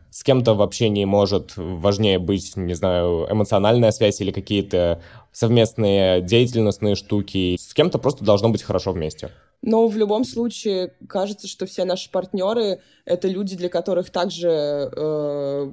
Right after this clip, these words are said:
Speaker 2: большое значение имеет секс, и мы все его любим, и любим им красиво и вкусно заниматься. Поэтому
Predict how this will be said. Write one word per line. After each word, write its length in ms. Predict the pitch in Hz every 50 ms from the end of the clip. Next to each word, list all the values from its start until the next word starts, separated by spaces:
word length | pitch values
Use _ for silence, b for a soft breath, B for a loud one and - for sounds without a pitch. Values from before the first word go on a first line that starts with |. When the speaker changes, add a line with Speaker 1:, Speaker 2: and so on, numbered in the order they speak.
| 147 147 - - - 127
Speaker 2:
большое 300 | 165 175 - 214 190 185
значение 440 | 190 170 170 - 185 180 175 170 170
имеет 240 | 175 170 170 165
секс, 400 | - - 190 196 277 - - - - -
и 580 | 160 170 165 160 160 160 156 160 160 151 143 B B B B B B B B B -
мы 460 | - 170 170 165 165 170 170 165 170
все 240 | 156 - - - 202
его 160 | 196 175 175
любим, 640 | 180 190 202 277 302 262 214 185 170 160 - - - -
и 680 | - 160 160 160 156 160 156 156 156 156 156 160 160 175
любим 240 | 185 185 185 175
им 180 | 160 160 - -
красиво 500 | - - 190 180 - - - 240 202 185
и 20 |
вкусно 340 | 175 - - 196 - - 196
заниматься. 680 | 180 170 190 185 185 190 214 311 - - - 196 156 - _ b b b b b b b b b b b - - -
Поэтому 960 | 165 175 170 165 170 - 214 226 226 208 202 190 190 185 175 170 160 175 -